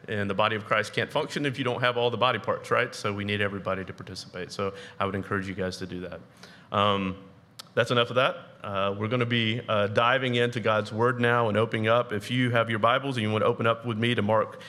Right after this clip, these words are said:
three, seven through forty-five, as we just saw, uh, this is a passage that covers all kinds of different things, and there's no way that we're gonna be able to look at everything in here today, uh, but we're gonna be focusing in on what I believe is the, uh, kind of the crux of what's going on here and kind of the central theme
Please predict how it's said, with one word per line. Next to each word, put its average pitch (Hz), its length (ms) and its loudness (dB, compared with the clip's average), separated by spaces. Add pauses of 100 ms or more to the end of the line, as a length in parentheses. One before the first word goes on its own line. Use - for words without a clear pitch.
(180)
three, 165 540 -2
seven 120 340 0
through 127 160 -6
forty-five, 127 600 0
as 104 120 -8
we 120 80 -4
just 110 180 -4
saw, 139 300 2 (380)
uh, 98 280 4
this 143 280 0
is 139 260 2
a 117 40 0
passage 143 460 -2
that - 120 -4
covers 131 260 2
all 139 140 6
kinds 151 300 2
of 135 60 -4
different 123 260 -2
things, 98 340 0
and 104 80 -4
there's 104 140 0
no 123 140 4
way 123 180 4
that 113 140 -4
we're 113 60 -4
gonna 113 140 0
be 113 180 2
able 113 180 0
to 101 80 -6
look 113 240 0
at 107 80 0
everything 110 380 0
in 113 120 0
here 110 240 0
today, 107 440 0 (420)
uh, 98 140 2
but 101 120 -2
we're 113 80 -2
gonna 131 140 0
be 113 100 0
focusing 131 500 -2
in 120 140 2
on 110 120 2
what 110 120 2
I 107 60 4
believe 123 360 0
is 107 240 0 (340)
the, 110 280 2
uh, 101 200 4
kind 120 180 2
of 107 80 4
the 107 80 0
crux - 500 2
of 113 200 0
what's 127 220 2
going 131 260 0
on 135 240 2
here 151 240 0
and 117 120 -2
kind 113 140 -2
of 107 80 0
the 104 80 0
central 127 340 -2
theme 147 400 -2